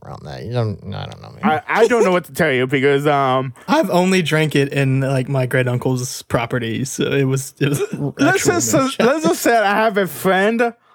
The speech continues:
Speaker 2: that lived in that part of Kentucky where you, you make your own moonshine, and I
Speaker 3: But I have seen that stuff where
Speaker 1: Yeah,
Speaker 3: you,
Speaker 1: but
Speaker 3: like,
Speaker 1: it still has
Speaker 3: store-bought
Speaker 1: a,
Speaker 3: shit.
Speaker 1: it has, still has a pr-, like, <laughs> it doesn't matter that you fucking made it. It depends what they make it with.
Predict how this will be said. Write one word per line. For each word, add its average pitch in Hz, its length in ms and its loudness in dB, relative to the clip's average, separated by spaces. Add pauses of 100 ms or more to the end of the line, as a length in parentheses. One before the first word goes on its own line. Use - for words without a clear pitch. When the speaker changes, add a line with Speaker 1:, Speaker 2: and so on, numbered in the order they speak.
(220)
Speaker 2:
that 175 400 0 (240)
lived 175 460 0
in 175 120 2
that 160 200 0
part 165 240 0
of 147 80 -6
Kentucky 143 460 -2
where 127 180 2
you, 131 340 -4 (240)
you 147 140 -4
make 135 300 -2
your 127 160 0
own 120 100 -4
moonshine, 117 560 -8 (260)
and 139 240 -2
I 143 180 2 (160)
Speaker 3:
But 175 140 2
I 175 120 6
have 220 180 2
seen 196 200 2
that 139 120 0
stuff - 200 2
where - 60 4
Speaker 1:
Yeah, 175 60 6
Speaker 3:
you, 143 60 4
Speaker 1:
but - 20 4
Speaker 3:
like, 127 80 2
Speaker 1:
it - 40 -2
still - 220 2
has 131 220 4
Speaker 3:
store-bought 101 180 -2
Speaker 1:
a, - 40 -18
Speaker 3:
shit. 131 280 0
Speaker 1:
it 120 60 4
has, 120 180 4
still 156 220 2
has 123 180 2
a 95 80 -4
pr-, - 260 -6
like, 101 260 -4
<laughs> - 440 -4
it 170 80 -2
doesn't 151 220 2
matter 147 160 6
that 123 140 2
you 127 40 2
fucking 123 300 -2
made 120 220 4
it. - 20 2
It 101 80 -2
depends 120 240 -2
what 104 80 -2
they 98 80 -2
make 95 220 -4
it - 80 -10
with. 95 280 -4